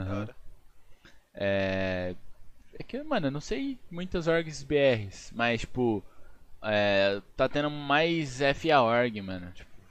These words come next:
Speaker 1: Ah, da hora.
Speaker 2: tem Anuncia Aqui, tem a Terror ponto net. É, tipo, é uns cara antigo de Warface e outros games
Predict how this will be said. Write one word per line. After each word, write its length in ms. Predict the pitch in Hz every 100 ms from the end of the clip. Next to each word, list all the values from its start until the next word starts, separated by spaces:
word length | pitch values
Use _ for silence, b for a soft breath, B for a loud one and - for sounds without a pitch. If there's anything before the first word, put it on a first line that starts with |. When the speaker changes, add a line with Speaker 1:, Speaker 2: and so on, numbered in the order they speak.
| - -
Speaker 1:
Ah, 240 | 139 143
da 140 | 135 131
hora. 280 | 131 123 117 - - -
Speaker 2:
tem 320 | 117 113 110
Anuncia 560 | 113 117 120 - 127 110
Aqui, 420 | - - 139 131
tem 140 | 117
a 60 | 113
Terror 380 | - 113 120 120
ponto 360 | 120 113 110
net. 720 | 98 113 123 110 - 95 90 90
É, 120 | 117
tipo, 300 | 120 - 139
é 80 | 139
uns 140 | 160
cara 340 | - 180 180 180
antigo 380 | 170 - 170 175
de 120 | 151
Warface 760 | 147 139 - 117 127 135 - -
e 40 | 113
outros 300 | 107 113 98
games 520 | 104 104 101 -